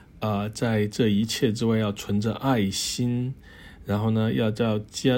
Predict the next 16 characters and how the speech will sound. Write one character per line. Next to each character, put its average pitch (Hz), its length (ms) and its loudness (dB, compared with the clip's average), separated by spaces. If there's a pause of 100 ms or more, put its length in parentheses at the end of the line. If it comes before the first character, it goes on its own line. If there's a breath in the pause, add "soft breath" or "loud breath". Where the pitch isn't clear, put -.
(120)
基 131 240 4
督 131 80 6
的 110 140 2
平 104 480 -2
安 117 200 -2
在 113 240 2
你 95 140 0
们 95 220 -2
心 131 500 0
中 127 300 0
做 110 260 0
主， - 300 -10 (400 loud breath)
你 110 40 -4
们 104 320 0 (580)
要 107 420 -2
存 104 400 -2